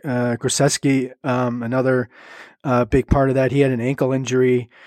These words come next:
Um, especially Kulig not being, ha-, not having him out there is, um, is just such a huge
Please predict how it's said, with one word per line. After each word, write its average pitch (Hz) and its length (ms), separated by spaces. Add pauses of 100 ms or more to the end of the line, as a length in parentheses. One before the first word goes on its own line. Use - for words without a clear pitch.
(280)
Um, 127 320
especially 156 600
Kulig 147 480
not 143 220
being, 135 260
ha-, 131 260
not 147 180
having 135 260
him 139 260 (180)
out 139 280
there 127 320
is, 123 520 (200)
um, 120 500
is 110 160
just - 180
such 131 220
a 117 40
huge 123 520